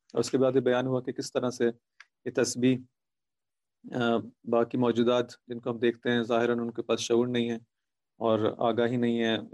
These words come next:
बेजान मौजूदात भी हैं, इसमें बेजान भी हैं, जानदार भी हैं, लेकिन जानदार में इंसानों के अलावा हमारे पास हैवानात भी हैं, नबातात भी हैं। तो ये सब मौजूदात जो हैं, किस तरह से तस्बीह करते हैं, उस हवाले से कुछ मुख्तसर सी तोज़ीह देने की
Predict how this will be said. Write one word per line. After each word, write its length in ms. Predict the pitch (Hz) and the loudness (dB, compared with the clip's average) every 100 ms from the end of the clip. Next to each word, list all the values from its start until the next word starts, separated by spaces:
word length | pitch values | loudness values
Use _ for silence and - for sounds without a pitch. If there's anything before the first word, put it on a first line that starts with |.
| 117 113 | -6 0
बेजान 340 | 113 117 120 | 2 2 2
मौजूदात 440 | 117 110 110 120 | 0 0 0 0
भी 180 | 113 117 | 0 -2
हैं, 340 | 117 110 110 117 127 | -2 -4 -6 -10 -18
इसमें 340 | - - 113 - _ _ - | -18 -12 -12 -12 _ _ -20
बेजान 580 | - - 120 123 127 | -12 -2 0 2 0
भी 120 | 123 123 | -2 -2
हैं, 220 | 120 117 | -2 0
जानदार 420 | 117 113 120 120 | 0 0 0 0
भी 100 | 120 | 0
हैं, 60 | 120 | 0
लेकिन 220 | 120 113 | 0 2
जानदार 420 | 113 113 120 120 | 0 2 0 -2
में 220 | 120 135 - _ _ - | -4 -8 -12 _ _ -10
इंसानों 380 | 113 127 127 127 | -6 -2 -2 0
के 100 | 120 | 2
अलावा 260 | 117 123 | 2 0
हमारे 180 | 123 113 - | -4 -6 -8
पास 160 | 120 - | -8 -2
हैवानात 360 | 113 110 117 | 0 0 0
भी 160 | 120 120 | -2 -4
हैं, 140 | 117 | -2
नबातात 420 | 113 107 107 117 117 | -2 -2 0 0 0
भी 160 | 120 | -2
हैं। 160 | 117 113 _ _ _ _ _ _ _ _ _ - | -4 -6 _ _ _ _ _ _ _ _ _ 2
तो 140 | 131 | 4
ये 160 | 127 147 | 4 2
सब 300 | - 156 147 | 2 -2 0
मौजूदात 480 | 131 127 139 147 | 0 0 2 2
जो 100 | 147 | 2
हैं, 120 | 143 143 | -2 -2
किस 200 | 143 - | -4 -2
तरह 180 | 123 | -2
से 120 | 123 127 | -2 0
तस्बीह 300 | 120 120 127 | 0 0 -2
करते 260 | 127 - | -4 -2
हैं, 60 | 131 | -4
उस 120 | - | 0
हवाले 220 | 120 117 | 2 2
से 180 | 120 143 | 2 0
कुछ 380 | - - - - | 0 -4 -6 -14
मुख्तसर 440 | 127 - 127 131 | -14 -6 0 0
सी 140 | 123 131 | -2 0
तोज़ीह 440 | 117 113 110 139 | 2 2 2 0
देने 240 | 127 113 | 0 0
की 180 | 113 139 | -2 -4